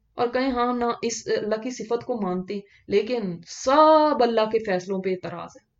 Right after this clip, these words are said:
तो क्या माना आपने फिर अल्लाह ताला को अल हकीम? आप तो अपने आप को ही हकीम समझते हैं कि "मैं तो ये समझती थी, हिकमत तो इसके अंदर थी, तो होना तो ऐसे चाहिए था, ये क्या हो गया?"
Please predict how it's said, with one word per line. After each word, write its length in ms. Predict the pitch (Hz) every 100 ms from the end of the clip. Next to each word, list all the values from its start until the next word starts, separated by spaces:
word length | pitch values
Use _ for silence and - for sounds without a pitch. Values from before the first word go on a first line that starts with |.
| _ _ _ _ _ -
तो 60 |
क्या 280 | - 254 285
माना 400 | 330 320 294 285
आपने 240 | 269 254 247
फिर 160 | 254
अल्लाह 220 | 233 220
ताला 200 | 220 214
को 140 | 208 214
अल 140 | 208
हकीम? 420 | 190 196 202 190 - _ _ _ _ _ _ _ _ _ _ _ _ _ _ _
आप 220 | 208 233 233
तो 60 |
अपने 220 | 240 233
आप 200 | 220 196
को 80 | 233
ही 80 | 294
हकीम 280 | 269 226 196
समझते 380 | 196 180 170 269
हैं 80 |
कि 60 | 277
"मैं 340 | 208 226 277
तो 80 | 294
ये 180 | 240 196
समझती 480 | 190 202 220 220 254
थी, 240 | 285 294 _ _ -
हिकमत 420 | 220 220 269 381 240
तो 80 |
इसके 300 | 170 151 -
अंदर 260 | 226 220 247
थी, 200 | 254 269
तो 140 | 269
होना 340 | 190 196 220 285
तो 160 | 285
ऐसे 280 | 202 175 262
चाहिए 360 | 262 247 226 226
था, 200 | - _ _ _ _ _ _ _ _ _ -
ये 180 | 233 277
क्या 180 | 277
हो 200 | 254 240
गया?" 200 | 214 220